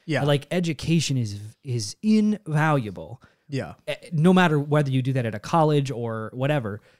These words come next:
Speaker 2: but it's the pressure of you better figure out by the time you're six. I, I just this week, I had a conversation with a parent and a mom, and I guess the mom is older than us. I mean, the, the kid is, like, seventeen, right? So the mom, I guess, is kind of our parents' age, maybe a little bit
Speaker 1: Right.
Speaker 2: younger.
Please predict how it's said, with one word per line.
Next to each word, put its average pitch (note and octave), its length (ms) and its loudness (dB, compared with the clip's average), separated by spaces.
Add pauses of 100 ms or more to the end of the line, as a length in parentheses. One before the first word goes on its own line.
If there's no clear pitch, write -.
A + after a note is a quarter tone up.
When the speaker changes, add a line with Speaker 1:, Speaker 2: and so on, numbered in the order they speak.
(220)
Speaker 2:
but C#3+ 180 -2
it's C#3 160 0
the C3 100 -4
pressure C3+ 520 0
of A#2+ 320 -6
you B2 100 0
better C#3 260 2
figure C3 340 -2
out B2 140 -2
by A#2 60 -4
the A#2 100 -6
time B2 240 -6
you're A2 80 -6
six. - 280 -6
I, F#3 180 2
I F3 80 0
just F3 300 0
this E3 180 0
week, D3 180 -2
I A#2 80 -8
had A#2 160 -6
a B2+ 60 -4
conversation B2+ 580 -6
with A2+ 140 -8
a A2 80 -10
parent B2 400 -10
and - 20 -12
a G#2+ 40 -12
mom, G2+ 420 -12 (400)
and C3+ 80 -10
I D#3+ 60 -4
guess F3 160 -2
the F3 60 -4
mom C3+ 200 0
is B2+ 80 -2
older A2+ 220 -6
than G#2+ 160 -8
us. G2+ 240 -10
I - 20 -10
mean, A2+ 160 -8
the, A2+ 100 -8 (120)
the B2+ 100 -8
kid C#3 300 -6
is, A#2 160 -6
like, G#2+ 140 -12
seventeen, G#2+ 540 -6
right? G#2+ 240 -12 (360)
So - 100 -20
the C3+ 80 -8
mom, D3+ 220 2
I C3+ 80 2
guess, C#3 220 -2
is B2 100 -6
kind A#2+ 240 -4
of A2+ 80 -4
our A#2+ 100 -2
parents' C3 320 -4
age, B2+ 200 -4
maybe A#2+ 140 -4
a G2+ 40 -4
little G#2 140 -4
bit C3 80 -2
Speaker 1:
Right. A2 100 0
Speaker 2:
younger. G#2+ 200 -6